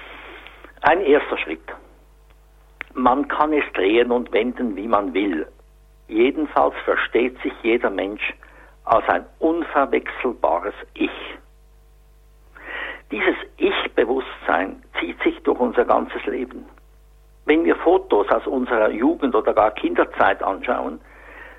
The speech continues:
dann wissen wir ganz genau, das war ich und das bin ich immer noch, selbst wenn wir uns äußerlich fast nicht mehr erkennen. Im Nachlass meiner Eltern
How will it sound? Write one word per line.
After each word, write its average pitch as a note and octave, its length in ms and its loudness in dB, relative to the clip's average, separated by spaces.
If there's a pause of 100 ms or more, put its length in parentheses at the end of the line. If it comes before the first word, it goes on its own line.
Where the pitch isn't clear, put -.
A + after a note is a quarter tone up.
dann C#3 220 4
wissen D#3+ 360 2
wir A2+ 140 6
ganz A2 320 2
genau, G3 340 2 (160)
das - 200 2
war - 160 4
ich C4+ 140 -2 (680)
und C#3+ 180 -4
das E3 100 4 (100)
bin D3+ 140 2
ich C#3 140 0
immer G3+ 200 0
noch, - 300 -4 (560)
selbst F#3 240 4 (100)
wenn D#3 140 2
wir D#3+ 100 -2
uns B2 220 0
äußerlich A#2+ 600 0 (100)
fast - 320 0
nicht C#3 300 -4
mehr C3+ 160 -4
erkennen. C3 520 -2 (1500)
Im A2+ 200 -4
Nachlass B2 600 4
meiner G#2+ 280 2
Eltern C#3+ 500 -2